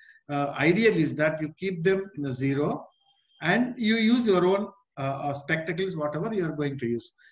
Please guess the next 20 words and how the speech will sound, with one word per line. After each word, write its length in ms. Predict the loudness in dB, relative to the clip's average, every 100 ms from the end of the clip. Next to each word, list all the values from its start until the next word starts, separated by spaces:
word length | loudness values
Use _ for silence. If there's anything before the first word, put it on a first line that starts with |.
| _
That 80 | -2
is 100 | 2
what 240 | 4 4
we 120 | 2 -2
follow, 540 | 2 4 4 2 -2 -12 _
and 100 | -6
that 120 | -4 -2
is 160 | -2
what 220 | 0 0
has 180 | 0 -2
been 200 | -4 -4
advised. 520 | -4 -6 -10 -10 -12 -16 _ _ _ _
So 100 | 0
that 100 | 2
is 120 | 4
the 40 |
number 240 | 4 2 2
one. 260 | 0 -2
Number 400 | -2 -2 0 -2 2
two, 400 | 4 4 2